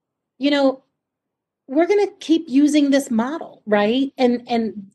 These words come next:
and the model works, and, um, all the better to, to continue forward. And we may have to, you know, we, we're not gonna have this sense of urgency, like, blam, everyone has to go home.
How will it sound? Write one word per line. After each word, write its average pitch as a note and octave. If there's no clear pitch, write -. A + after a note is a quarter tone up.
and A#3
the A3
model A#3+
works, -
and, A3+
um, G#3
all B3+
the C#4
better B3
to, A3+
to B3+
continue A#3+
forward. A#3+
And G3+
we C4
may C4
have C#4+
to, A3
you A#3+
know, F#3+
we, C4+
we're C4+
not F4+
gonna F4
have D4+
this A3
sense B3+
of G3
urgency, G3+
like, F3
blam, A3+
everyone A#3+
has A#3
to A3+
go G#3+
home. F#3